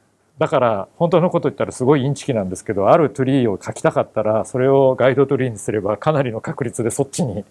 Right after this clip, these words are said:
そっち方面に行きます。だから、まあ、悪用すればそういうこともできるんですけど、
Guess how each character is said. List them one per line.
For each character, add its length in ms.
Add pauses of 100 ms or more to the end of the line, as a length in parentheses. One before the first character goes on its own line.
(160)
そ 160
っ 20
ち 140
方 180
面 260
に 140 (220)
行 120
き 80
ま 180
す。 120 (540)
だ 100
か 140
ら、 280
ま 440 (100)
あ、 60
悪 140
用 120
す 140
れ 80
ば 120
そ 120
う 0
い 40
う 40
こ 80
と 100
も 80
で 120
き 100
る 100
ん 40
で 60
す 120
け 80
ど、 260